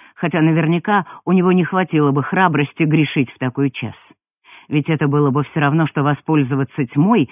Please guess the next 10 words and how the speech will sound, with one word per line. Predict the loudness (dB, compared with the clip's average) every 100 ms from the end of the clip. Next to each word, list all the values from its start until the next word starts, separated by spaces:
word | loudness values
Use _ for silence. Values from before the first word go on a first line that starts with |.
| -6
наставшей | 0 0 2 0 -2 0
в | -2
час | -2 -2 0
распятия | -2 -2 -2 0 0 0
Христа, | -2 -4 -2 -4 -4 -8 -18 -4
для | 0 0
срезания | 2 0 2 4 4 4
кошельков | 0 -4 -2 -4 -4 -8
в | -10
толпе. | -6 -4 -4 -6 -10